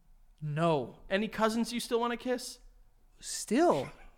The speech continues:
Speaker 1: Did you ever have a crush on your cousin?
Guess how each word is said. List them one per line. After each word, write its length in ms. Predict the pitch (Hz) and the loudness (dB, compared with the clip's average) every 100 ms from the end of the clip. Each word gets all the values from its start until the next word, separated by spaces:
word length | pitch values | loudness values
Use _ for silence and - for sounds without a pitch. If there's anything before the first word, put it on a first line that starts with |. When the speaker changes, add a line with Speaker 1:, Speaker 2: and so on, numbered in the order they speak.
| - - - - - - - - - - - - - - - - - - - - 214 226 202 196 | -20 -16 -14 -14 -14 -14 -16 -20 -20 -20 -6 -2 0 -2 -8 -16 -16 -20 -20 -16 -10 -8 -6 -4
Speaker 1:
Did 140 | 185 185 | -2 4
you 100 | 220 | 4
ever 100 | 214 | 4
have 120 | 220 | 2
a 40 | |
crush 300 | 196 180 170 | 2 0 0
on 60 | 190 | 0
your 120 | 170 | -4
cousin? 420 | - 131 143 170 | -2 -2 -2 -6